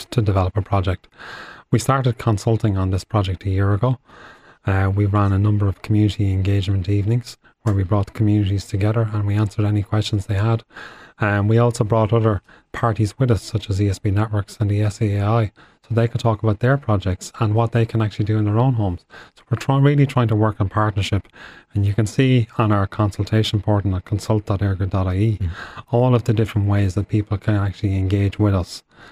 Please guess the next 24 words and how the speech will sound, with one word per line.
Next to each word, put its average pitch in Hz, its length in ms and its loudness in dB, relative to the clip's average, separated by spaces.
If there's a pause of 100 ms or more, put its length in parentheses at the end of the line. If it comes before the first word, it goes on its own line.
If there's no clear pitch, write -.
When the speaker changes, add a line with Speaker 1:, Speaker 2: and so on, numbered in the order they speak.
(240)
Speaker 2:
Yeah. 80 260 0 (300)
Now, 147 120 2
now 143 160 2
the, 123 240 2
the, 113 180 -2
the 110 300 4
issue, 139 200 2
though, 95 380 2
say 110 220 0
Bus 135 260 -2
Connects 110 380 -2
have 98 120 0
had 101 140 0
a 87 80 4
head 95 200 2
start 101 360 0
on 85 100 4
you, 73 400 -2
and 92 200 2
they 120 180 4
might 87 320 2
say, 90 220 2
"Well, 90 160 2
look, - 440 0